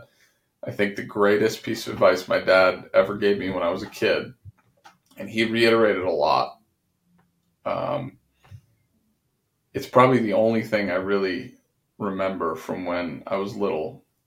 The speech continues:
that he always used to say to me. He said, "If you can hit, they'll find a place to play you." And I always thought about the game itself, right? Like, I, bo-,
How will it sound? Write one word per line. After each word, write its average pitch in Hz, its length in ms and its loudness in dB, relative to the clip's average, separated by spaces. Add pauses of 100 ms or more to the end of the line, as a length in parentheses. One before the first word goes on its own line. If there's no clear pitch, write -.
(420)
that 92 160 -8
he 101 100 -6
always 98 300 -2
used - 140 -12
to - 60 -10
say 107 160 -2
to 101 60 -2
me. 82 100 -6
He 80 40 -10
said, 87 420 -6 (2000)
"If 101 140 -4
you 98 120 -6
can 92 140 -6
hit, 131 400 0
they'll 101 120 -2
find 101 300 0
a 95 80 -8
place 95 280 0
to - 40 -12
play - 300 -2
you." - 160 -14 (1040)
And 104 340 2
I - 160 0
always 117 420 4
thought 107 320 6
about 92 420 0
the - 60 -8
game 104 340 -4
itself, 117 460 2
right? 113 220 8
Like, - 200 -4
I, - 200 -8
bo-, - 320 -4